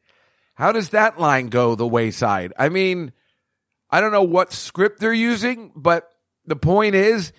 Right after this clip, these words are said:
if they're u-, because there's another line in there that I saw that he does with Phoebe Cates, which doesn't make any sense either. So clearly they were using the original script.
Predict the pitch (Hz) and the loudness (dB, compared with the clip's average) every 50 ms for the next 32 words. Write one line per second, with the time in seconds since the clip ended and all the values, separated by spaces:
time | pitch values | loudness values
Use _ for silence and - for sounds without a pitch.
0 | _ _ _ _ _ _ - 160 165 - - 180 196 220 220 220 202 175 175 196 | _ _ _ _ _ _ -2 -2 -2 0 0 0 2 2 2 0 -2 -2 -4 -4
1 | 196 - 160 180 - 196 196 185 156 - - 151 - - 175 180 156 196 208 247 | -2 -2 -2 -2 0 2 0 0 -2 -4 -8 -6 -4 -2 -2 -2 -2 -2 -2 0
2 | 247 220 220 180 175 165 160 151 151 147 143 143 143 135 139 139 139 127 - - | 2 2 4 4 4 4 2 2 0 0 0 0 0 2 2 0 0 0 0 0
3 | 147 147 143 135 143 135 131 117 143 143 127 120 127 113 - - 156 143 135 131 | 0 2 2 0 0 -2 0 0 0 0 0 -2 -6 -10 -6 -6 -4 -4 -4 -4
4 | - 156 170 170 139 - 123 127 117 - - - - _ _ _ _ _ _ _ | -2 0 0 0 0 0 0 -2 -2 -2 -6 -14 -16 _ _ _ _ _ _ _
5 | _ _ - 175 165 160 175 160 135 143 147 135 - 160 143 120 147 175 165 180 | _ _ 0 0 2 2 2 2 2 2 0 0 0 -2 -2 -2 0 0 0 2
6 | 202 185 - - 170 160 156 143 123 _ _ _ _ _ - - 185 220 269 294 | 0 0 0 0 0 2 2 0 -2 _ _ _ _ _ -10 -6 -2 -2 0 0
7 | 277 262 247 214 175 180 180 175 180 170 160 165 185 185 160 185 196 190 175 160 | 0 0 0 0 0 0 0 0 0 0 0 0 0 0 0 -2 -2 -2 -2 0
8 | 147 135 123 131 156 175 151 175 180 180 160 127 - - - - 165 175 196 - | 0 0 0 0 -2 -2 -2 -2 -2 -2 -2 -4 -4 -8 -6 -2 -2 -2 -2 -4
9 | - - | -8 -20